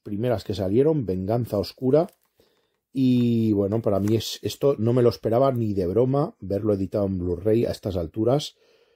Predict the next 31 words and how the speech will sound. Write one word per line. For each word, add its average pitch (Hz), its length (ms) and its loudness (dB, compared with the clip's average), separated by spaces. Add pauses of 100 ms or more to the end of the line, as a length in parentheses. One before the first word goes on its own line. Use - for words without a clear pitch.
(140)
pero 113 260 4
Resen 127 460 2
ha 110 100 0
hecho, 101 680 0
pues 82 220 -6
eso, 78 260 -8
sus - 240 -20
cosas. - 520 -10 (440)
Y 160 80 4
además 185 360 4
parece 143 340 0
ser 131 160 -2
una 131 160 -2
edición, 113 580 -4
pues 87 240 -6
eso, 127 240 -4
con 90 200 -8
todas 101 200 -2
las 98 160 2
de 98 80 2
la 104 140 4
ley, 165 280 2
porque 101 280 -6
además 95 340 -2
viene 110 240 -2
aquí 143 400 -8
el 87 220 -4
logo 123 420 2 (600)
de 110 320 2
Voltage 107 640 0
Pi-, - 240 -4